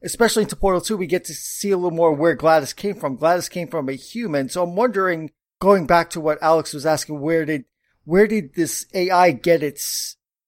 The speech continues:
get its ethical system? Because it's obviously been programmed that way. I'm wondering,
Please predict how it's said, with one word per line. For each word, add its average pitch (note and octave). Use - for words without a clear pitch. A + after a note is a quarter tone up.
get E3+
its -
ethical F#3
system? D3
Because C#3+
it's -
obviously D#3
been C#3
programmed G3+
that C3+
way. D3
I'm D#3+
wondering, D3+